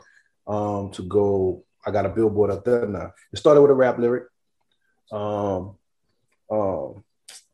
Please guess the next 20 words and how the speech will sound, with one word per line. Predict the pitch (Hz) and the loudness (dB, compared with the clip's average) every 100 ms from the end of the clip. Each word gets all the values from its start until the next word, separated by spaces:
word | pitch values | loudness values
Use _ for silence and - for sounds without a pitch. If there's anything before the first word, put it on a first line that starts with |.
| _ _ _ _ _ _ _ _ _ _ _ | _ _ _ _ _ _ _ _ _ _ _
put | 135 | -6
the, | 123 | -2
what, | 143 139 123 | 0 0 0
what | 139 | 2
was | 139 143 147 | 4 2 0
it? | - - _ _ _ _ _ _ _ _ _ _ _ _ _ - - | -4 -10 _ _ _ _ _ _ _ _ _ _ _ _ _ -18 -8
Um, | 107 92 | -6 -6
do | 107 | -4
you, | 135 139 120 | 0 0 0
let | 123 | -2
me, | 127 123 | -2 0
let | 117 | 0
me | 117 | 2
read | 110 104 | 2 0
it | 101 | 0
to | 107 | -4
you | 98 | -2
the | 95 | -2
right | 92 95 95 | 0 2 2
way, | 92 85 | 2 -2